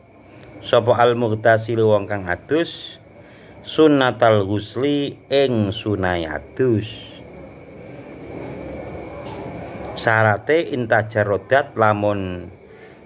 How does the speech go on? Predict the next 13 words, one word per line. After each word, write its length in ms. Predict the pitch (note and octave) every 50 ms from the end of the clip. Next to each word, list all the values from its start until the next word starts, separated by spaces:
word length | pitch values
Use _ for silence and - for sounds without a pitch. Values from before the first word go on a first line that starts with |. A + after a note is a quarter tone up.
| - -
dhewe 800 | A2+ A2 B2+ C#3 D#3 F3 D#3+ D#3+ D3+ C#3 C3 B2 A#2+ A#2 A2+ A#2 - - - - - - - - - - - - - - - -
apa 260 | G2+ G#2 G#2 - G#2+ G#2
janabatuhu, 1200 | G#2+ - G2 F#2+ F#2+ F#2+ F#2+ F#2+ F#2 - G2 F2+ F2 - F#2+ F#2+ E2 F#2+ G2 F#2+ F2+ E2+ E2 D#2
apa 240 | E2 D#2+ - F2+ E2+
sepi 480 | - - - - - - G3 F3+ E3
padha, 480 | C#3+ C3+ G#2+ A2 - F#2 F2+ F#2+ G#2+ - - -
intajarodat 680 | F#2+ F2+ F#2+ F2+ - - - G2 G2 F2+ - G2 F#2
lamun 300 | F#2 F#2 F2+ F#2+ F#2+ F2+
sepi. 640 | - - D3 C#3+ - - C#3 B2 A2+ G#2+ A2 A2 A2 A2 - - - - - - - - - - - - - - - - -
Apa 240 | G2 - A2 G#2+
janabatuhu, 880 | G#2+ - G#2 F#2+ G2 G2+ G2+ G2 - G2 G2 - A2+ A2 G2 G2+ G2+ -
jinabate 1120 | - G#2 G2 G2 F#2+ F#2 - - F2+ F2+ - - G#2+ A2 A2 A2+ A2+ A2+ A2+ A2 G#2 G2 - -
mughtasil? 720 | A#2 A2 G2+ G#2 - A#2 A2+ A2 A2+ E3+ G3 G#3+ A3+ C#4+